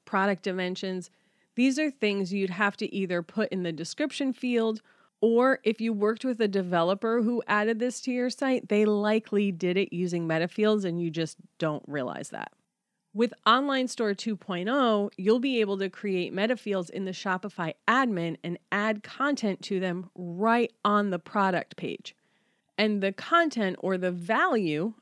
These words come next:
of the field is unique for each product.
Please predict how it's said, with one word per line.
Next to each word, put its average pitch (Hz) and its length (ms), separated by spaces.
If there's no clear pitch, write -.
of 160 220
the 160 80
field 156 440
is 190 220
unique 220 560
for - 380
each 175 260
product. - 640